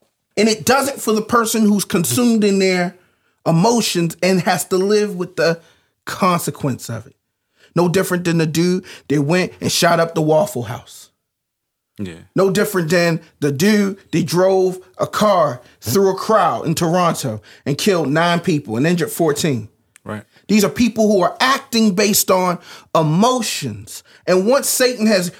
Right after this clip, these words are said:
Speaker 1: crouched at their door and sin has made its way in,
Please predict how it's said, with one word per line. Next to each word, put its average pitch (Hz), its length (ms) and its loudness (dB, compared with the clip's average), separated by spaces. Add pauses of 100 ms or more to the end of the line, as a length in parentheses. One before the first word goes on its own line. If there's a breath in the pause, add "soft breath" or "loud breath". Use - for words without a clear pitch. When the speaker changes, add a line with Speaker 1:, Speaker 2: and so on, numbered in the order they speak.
(140 loud breath)
Speaker 1:
crouched - 640 0
at 202 200 2
their 202 160 0
door 170 420 -2 (220 soft breath)
and 160 100 2
sin 262 320 2
has 196 220 2
made 226 300 2
its 214 180 -4
way 208 220 2
in, 165 360 -2